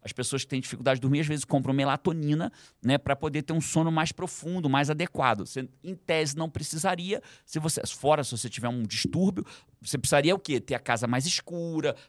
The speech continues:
parar de ficar na telinha até a última hora de dormir. Então, eu fiquei três dias completamente no escuro. E nesses três dias eu tomei, sei lá, nota, eu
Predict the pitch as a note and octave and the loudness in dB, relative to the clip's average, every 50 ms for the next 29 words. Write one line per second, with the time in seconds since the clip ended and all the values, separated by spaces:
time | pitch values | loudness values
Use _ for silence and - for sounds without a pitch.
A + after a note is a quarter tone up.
0 | _ - C#3 C#3 C#3 C3+ - - - C3 C3+ C3 - C#3+ B2+ B2 A#2 A2+ C3+ B2+ | _ 0 2 2 2 2 0 -2 -2 0 0 0 2 2 2 2 2 0 0 0
1 | B2+ - C3 A#2+ B2 A#2+ - - B2 B2 B2 A#2 B2 A2+ A2 B2+ E3 F#3+ D#3+ D3+ | 0 2 2 2 2 0 -2 -2 -2 0 0 0 -2 -4 -6 -4 -2 -2 0 0
2 | C#3 D#3 F3+ F3 - - - - - _ C#3 C#3 - E3+ F#3 F3+ - - G3+ F#3 | 0 0 0 -2 -2 -6 -12 -20 -6 _ -4 0 2 2 2 2 2 0 -2 -2
3 | - - _ - G#3+ A#3 B3 A3+ F#3 C#3 E3 G3 F#3 - - F3+ D#3+ F3 F#3+ G3+ | -4 -4 _ 0 2 2 2 0 0 0 0 0 0 0 -2 -2 0 2 0 2
4 | G#3+ G3 G3 - F#3+ G3+ G#3 - - - - C#3+ C3 G#2+ F#2 - - _ _ _ | 0 -2 -2 -2 -2 -2 -2 -2 -2 -2 0 0 0 0 0 -4 -10 _ _ _
5 | _ _ _ _ _ _ _ _ _ _ _ _ _ _ - B2 D3 E3+ F3+ - | _ _ _ _ _ _ _ _ _ _ _ _ _ _ -12 -6 -4 -2 -2 0
6 | - - - F3 F#3 G3 D3+ G#2 E2+ A2 D#3 F#3 D#3 G#2 B2+ C3 C3 C#3+ C#3 B2+ | -2 -2 -2 -2 -2 -2 -2 -4 -6 -6 -6 -6 -6 -8 -8 -10 -10 -8 -6 -4
7 | C3+ C#3 C#3+ C#3 - E3+ D#3 C#3 A#2+ F#2+ D2+ D#2+ F#2+ F#2+ - - - - - - | -4 -4 -6 -6 -4 -2 0 0 0 0 -2 -4 -8 -10 -10 -12 -14 -20 -20 -20
8 | _ _ G#2 A#2 C3 C#3+ D#3 E3+ E3 - D3 C3 B2 A2+ F#2+ D2+ - - - _ | _ _ 6 8 8 8 8 6 4 4 4 4 4 4 2 0 -2 -8 -16 _
9 | _ G#2+ A#2 C3 C3 B2 G2+ | _ 4 6 6 6 4 0